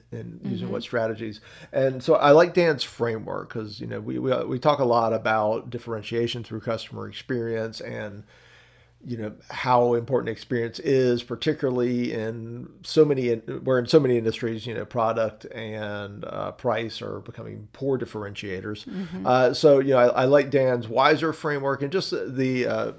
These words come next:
Speaker 1: the approach to that idea of differentiation. Uh, he, he dropped some really good insights into that.
Speaker 2: Yeah, I think so too. So I think we should get right to it. Let me tell you about our guest, Dan Gingiss. He is an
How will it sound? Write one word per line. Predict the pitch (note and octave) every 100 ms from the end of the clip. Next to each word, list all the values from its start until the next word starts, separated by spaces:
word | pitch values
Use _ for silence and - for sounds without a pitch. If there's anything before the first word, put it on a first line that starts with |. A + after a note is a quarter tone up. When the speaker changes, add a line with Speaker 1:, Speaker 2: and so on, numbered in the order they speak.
| -
Speaker 1:
the | D3+ A#2
approach | A2 - D3+ C#3+ - -
to | B2+
that | A#2 A2
idea | G#2+ G#2 G#2+
of | G#2
differentiation. | G#2 G2+ G2 - G2 F#2 G#2
Uh, | F#2+ G2+
he, | A#2 A#2+ B2+
he | C3
dropped | B2 A#2+ -
some | B2 B2
really | B2+ C#3+ C#3 B2+ A#2+ A2
good | A2+ A2+ A2 A2
insights | G#2+ G#2 G#2 G2+ -
into | G2 G2
that. | F#2 F#2 - _ _ _ _
Speaker 2:
Yeah, | A3 C#4 D#4 -
I | B3+
think | D4 C#4
so | C#4
too. | B3 E4 C4
So | - C#4+ A#3 G#3+
I | - A3+
think | C4
we | C#4
should | B3+ A#3
get | A#3+
right | B3 B3
to | - G#3
it. | E3 - _ _ - - _ _ _ _ -
Let | A3 D4+
me | D#4+ D#4
tell | D4+ D4+
you | D4+
about | C4+ C4+
our | C4 B3
guest, | A3 B3+ B3+ - - F3+
Dan | G3 G#3 A#3 B3+ G#3
Gingiss. | A3 A3+ F#3+ C#3+ -
He | - A#3 A#3+
is | A3+ G#3+
an | G3